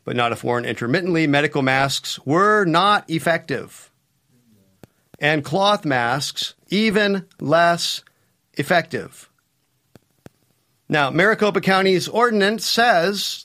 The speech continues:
that they have found that these masks significantly reduce transmission. But the study that they cite, which they are hoping you will not read,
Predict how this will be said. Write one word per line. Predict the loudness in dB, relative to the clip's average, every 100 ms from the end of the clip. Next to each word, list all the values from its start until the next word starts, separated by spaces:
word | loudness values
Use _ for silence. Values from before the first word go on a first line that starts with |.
| -2
that | -2 2
they | 2
have | 2 0
found | 0 0 0 0
that | -4 -4
these | -2 -2
masks | 0 0 0 -2 -8 -12
significantly | -8 -4 -2 0 2 2 2 -2 0 -2 0 0 0
reduce | 0 0 2 0 -2 -6 -8 -10 -20 _ _
transmission. | 0 0 2 0 0 -2 -6 -12 _ _ _
But | -6 -4
the | -2
study | -4 2 2 2 0
that | 0 -2
they | 0 0
cite, | 2 0 0
which | -2 -2
they | 0
are | 2
hoping | 2 0 0 0
you | 0 2
will | 2 2
not | 2 0
read, | -4 -4 -10